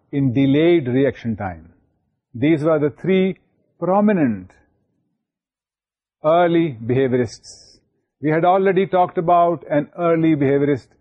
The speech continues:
in reference to Thorndike. So we are talking really of four people here.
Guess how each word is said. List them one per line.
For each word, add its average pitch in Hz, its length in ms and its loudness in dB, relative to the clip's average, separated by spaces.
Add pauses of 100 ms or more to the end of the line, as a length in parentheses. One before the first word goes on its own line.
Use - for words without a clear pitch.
(840)
in 135 180 -2
reference 151 480 -2
to 139 320 -2 (640)
Thorndike. 208 720 -2 (460)
So 151 100 -2
we 147 160 2
are 143 120 0
talking 156 400 -2
really 160 420 2
of 131 240 -2 (220)
four 165 500 2
people 151 460 -2
here. 110 400 -2